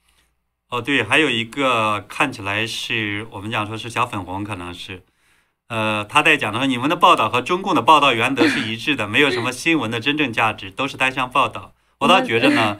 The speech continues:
Speaker 2: <laughs>
Speaker 1: 如果你看了中共的报道的话，那不妨也听听我们的报道，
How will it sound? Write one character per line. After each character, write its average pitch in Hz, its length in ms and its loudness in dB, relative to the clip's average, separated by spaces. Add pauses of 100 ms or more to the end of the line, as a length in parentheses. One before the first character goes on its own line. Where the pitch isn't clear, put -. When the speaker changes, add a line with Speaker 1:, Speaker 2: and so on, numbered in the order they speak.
Speaker 2:
<laughs> - 120 -20
Speaker 1:
如 180 120 -2
果 190 140 6
你 147 100 2
看 190 220 4
了 135 100 -2
中 117 160 -8
共 120 100 -2
的 107 80 0
报 120 200 6
道 95 160 -2
的 98 100 -6
话， 113 140 0
那 123 120 2
不 135 160 -4
妨 123 180 2
也 110 80 0
听 127 160 -10
听 127 180 -6
我 107 160 -4
们 95 100 -8
的 117 80 -2
报 110 220 0
道， - 240 -16